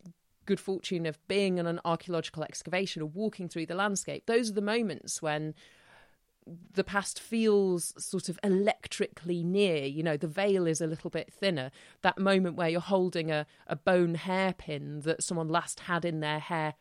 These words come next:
two thousand years ago and you found it in a Roman ditch, or the bit where you're walking along a, um, you know, a, a sunken lane, kind of going, "This is where they walked to Canterbury," or "This is where they walked to the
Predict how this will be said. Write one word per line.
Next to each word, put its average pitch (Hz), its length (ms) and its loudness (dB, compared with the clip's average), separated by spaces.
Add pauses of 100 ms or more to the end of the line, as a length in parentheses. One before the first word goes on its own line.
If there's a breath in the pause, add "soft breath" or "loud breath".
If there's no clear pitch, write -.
two 185 240 -2
thousand 160 460 2
years 165 240 2
ago 143 160 -6
and 135 180 -4
you 156 100 0
found 151 260 -2
it - 80 -6
in 151 100 -4
a 143 60 -4
Roman 143 320 -2
ditch, - 400 -6 (320 loud breath)
or 165 180 2
the 160 100 0
bit 175 220 0
where 170 140 4
you're 165 100 2
walking 170 420 0
along 156 340 0
a, 139 360 -4
um, 143 520 -6 (180)
you 170 160 -4
know, 135 260 -4
a, 151 160 -2
a 160 120 -2
sunken 175 640 0
lane, 143 480 -2
kind 156 160 -8
of 151 80 -8
going, 165 260 -8
"This - 260 -4
is 294 240 -4
where 269 180 0
they 247 160 -2
walked 240 520 -6
to 233 320 -6
Canterbury," 226 600 -8
or 135 120 -8
"This 247 180 -8
is 214 80 -10
where 226 100 -2
they 202 140 0
walked 208 360 -6
to 214 80 -2
the 190 120 -4